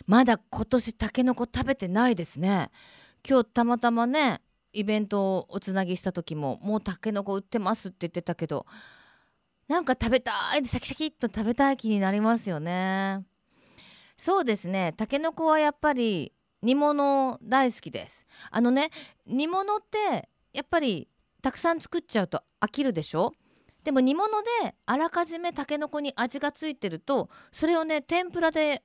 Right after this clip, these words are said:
食べると美味しいんですよ。余った煮物。これなんか直売所のお母さんから習ったんですけど、なのでうちは割とたくさん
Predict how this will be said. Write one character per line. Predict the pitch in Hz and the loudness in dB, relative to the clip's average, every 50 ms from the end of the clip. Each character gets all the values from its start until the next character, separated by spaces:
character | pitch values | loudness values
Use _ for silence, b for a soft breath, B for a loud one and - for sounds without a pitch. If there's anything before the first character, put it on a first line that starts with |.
| _ - - | _ -8 -6
食 | 262 262 | -2 0
べ | 269 262 | 0 0
る | 233 214 | 0 0
と | - 185 165 139 90 - | 0 -2 -2 -2 0 2
美 | 185 | 2
味 | 240 | 2
し | 226 - - | 2 2 0
い | 247 | 0
ん | 214 | 0
で | 175 170 | 0 -2
す | - | -2
よ。 | 165 156 | -2 0
余 | 185 196 214 226 220 | 2 2 2 2 2
っ | - | 0
た | - 165 131 - _ _ _ _ _ _ _ _ _ _ _ _ _ _ | -2 -2 -2 -4 _ _ _ _ _ _ _ _ _ _ _ _ _ _
煮 | - 190 196 | -4 -2 0
物。 | 196 190 185 170 160 143 135 120 - - _ _ b b b b b b b b b b _ | 2 0 0 0 -2 -4 -4 -6 -8 -12 _ _ b b b b b b b b b b _
こ | - 220 | -4 -2
れ | 226 | 0
な | 226 233 220 | 2 0 0
ん | |
か | - - 147 139 - b b b b b _ - | -2 -4 -4 -4 -4 b b b b b _ -8
直 | 233 220 247 240 | -4 -4 -2 0
売 | 233 247 247 233 | 2 2 2 2
所 | 233 233 | 0 0
の | 226 220 214 202 | 0 0 0 0
お | - 208 | -2 -4
母 | - 247 262 262 | -2 0 0 0
さ | 214 214 | 0 -2
ん | 185 - | -4 -4
か | - 139 | -6 -6
ら | 120 120 | -6 -4
習 | 139 170 175 190 | -2 -2 0 -2
っ | 185 - | -2 -2
た | - 151 | -4 -4
ん | 151 | -4
で | 131 123 | -6 -8
す | - - | -10 -12
け | 220 220 | -6 -2
ど、 | - 359 349 247 B B B B B B - | 0 0 0 0 B B B B B B -10
な | 311 | -6
の | 311 285 254 | -4 -2 -2
で | 214 185 | -2 -2
う | 180 | -2
ち | - - 190 | -4 -6 -4
は | 180 185 170 170 b b b b b b b _ _ _ | -2 -2 -2 -4 b b b b b b b _ _ _
割 | - 202 226 226 220 | 0 2 2 2 2
と | 220 208 196 196 _ _ _ _ _ _ _ _ | 0 -4 -6 -6 _ _ _ _ _ _ _ _
た | - 254 | -6 -6
く | - - | -6 -6
さ | - - - 349 349 339 | -6 -2 -2 0 0 -2
ん | 349 | -6